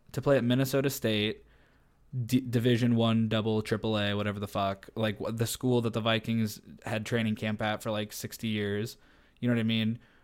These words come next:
I was attending the training camps at the, at those times, and I, I remember when Thielen came in undrafted, and I was like, "This kid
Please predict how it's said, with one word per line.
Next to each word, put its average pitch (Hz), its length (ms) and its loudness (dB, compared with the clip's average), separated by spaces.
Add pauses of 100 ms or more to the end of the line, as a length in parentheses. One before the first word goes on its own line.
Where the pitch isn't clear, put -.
(200)
I 117 100 6
was 117 180 2
attending 117 760 0 (280)
the 120 240 2
training 110 340 0
camps 107 340 -2
at 104 100 -6
the, 104 200 -2
at 107 140 -2
those 107 180 -2
times, 107 380 0
and 107 300 -2
I, 110 220 0 (140)
I 104 100 0
remember 113 280 0
when 117 340 2
Thielen 120 320 2
came 127 160 4
in 131 80 6
undrafted, 131 600 4
and 104 120 -2
I 110 100 2
was 107 120 -2
like, 101 200 -4
"This 117 240 0
kid 113 460 0